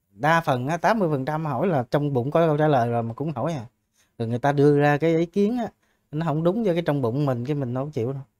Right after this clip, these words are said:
Thật ra là cái chính cái người hỏi á, đa phần là cái người đã có câu trả lời rồi, làm cái này trước hay làm kia trước. Mà cho nên mình phải tự vấn lòng mình á, là mình cần cái gì? Trong cái cuộc tu này mình cần cái gì?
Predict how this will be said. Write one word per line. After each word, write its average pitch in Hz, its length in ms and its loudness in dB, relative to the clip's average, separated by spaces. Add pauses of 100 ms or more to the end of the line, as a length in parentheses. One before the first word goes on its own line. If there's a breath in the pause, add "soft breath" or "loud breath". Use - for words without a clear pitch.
(640)
Thật 120 100 -8
ra 147 180 4
là 123 160 0
cái 160 180 -4
chính 247 180 2
cái 220 100 2
người 127 120 0
hỏi 120 260 -4
á, 220 120 -4
đa 160 220 2
phần 120 280 -2
là 117 80 -6
cái 147 100 -6
người 139 200 -4
đã 110 200 -4
có 269 240 -2
câu 147 180 0
trả 151 120 2
lời 120 220 0
rồi, 113 280 -6 (460)
làm 123 160 -6
cái 147 80 -2
này 123 120 0
trước - 240 -2
hay 151 100 -4
làm 120 240 -6
kia 135 120 -4
trước. 165 220 -4 (1900 soft breath)
Mà 123 140 -2 (200)
cho 151 80 0
nên 165 280 -2
mình 135 120 -4
phải 143 140 -4
tự 127 260 -4
vấn 208 200 -2
lòng 120 220 0
mình 117 200 -4
á, 170 120 -8 (600)
là 107 100 -10
mình 113 140 -8
cần 113 200 -10
cái 135 100 -8
gì? 107 160 -6 (420)
Trong 135 140 -2
cái 147 80 -2
cuộc 120 180 -4
tu 135 180 -2
này 127 100 -4
mình 113 140 -6
cần 110 200 -6
cái 151 120 -2
gì? 113 200 -4